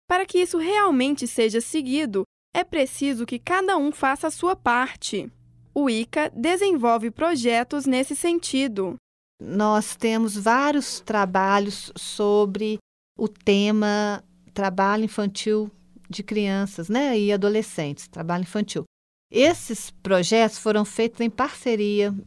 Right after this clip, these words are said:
Speaker 2: com a O I T, a Organização Internacional do Trabalho, com a Save the Children, com o Ministério do Trabalho,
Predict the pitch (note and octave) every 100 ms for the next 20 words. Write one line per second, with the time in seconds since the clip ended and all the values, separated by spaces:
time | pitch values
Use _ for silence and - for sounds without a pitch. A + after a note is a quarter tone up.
0 | - - G3 F#3 F3+ E3+ D#3+ D3+ - _
1 | - F3 G3 A#3 A#3 - F#3 G3 - F#3
2 | F#3 F#3 F#3 F#3 G3 G#3 G#3 G3+ F#3 E3+
3 | F#3 F3 E3 E3 - F#3 F3+ F3 F3 F3
4 | _ _ _ - F#3 - A3 A3 G3 F#3+
5 | F#3 - G3 F#3 F#3 F#3+ - - - -
6 | A3 A3+ G#3 G3+ - A3 G#3+ F#3 F3+ F3+
7 | E3+ F3 F3+ F3+ F#3